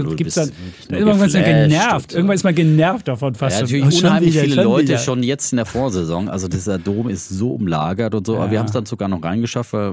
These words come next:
Speaker 1: dann morgens war dann die Schlange mal nicht so lang und da haben wir's dann noch geschafft, am letzten Tag uns dann noch anzustellen.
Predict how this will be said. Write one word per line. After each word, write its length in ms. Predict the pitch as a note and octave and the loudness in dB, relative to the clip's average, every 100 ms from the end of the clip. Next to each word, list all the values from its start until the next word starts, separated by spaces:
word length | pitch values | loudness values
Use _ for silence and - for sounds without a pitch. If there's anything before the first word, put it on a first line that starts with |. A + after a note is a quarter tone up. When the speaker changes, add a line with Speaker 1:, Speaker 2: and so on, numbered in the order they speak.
| F#2 | -4
Speaker 1:
dann 180 | F#2 F2+ | -4 -4
morgens 500 | F2+ F2 F2 G2+ - | -4 -4 -4 -6 -8
war 100 | E2 | -8
dann 220 | E2+ E2+ - - - - - _ | -8 -10 -12 -20 -20 -20 -20 _
die 100 | - | -14
Schlange 300 | - F2+ F2 | -8 -6 -4
mal 140 | E2 E2 | -4 -4
nicht 180 | F#2+ | -6
so 180 | - E2 | -8 -8
lang 320 | D2+ D2+ F#2 | -6 -6 -6
und 80 | F2+ | -6
da 340 | D#2 D2 C#2 C2+ | -6 -6 -8 -8
haben 140 | D#2 D2 | -8 -10
wir's 100 | - | -10
dann 120 | C#2 | -12
noch 140 | C#2 | -12
geschafft, 320 | - - D2 C#2 | -12 -12 -12 -12
am 80 | |
letzten 260 | B1+ - - | -12 -14 -14
Tag 180 | - - | -14 -12
uns 140 | - | -12
dann 140 | - C2 | -10 -10
noch 140 | C2+ | -10
anzustellen. 580 | B1 - D2+ - C2+ | -10 -12 -12 -12 -10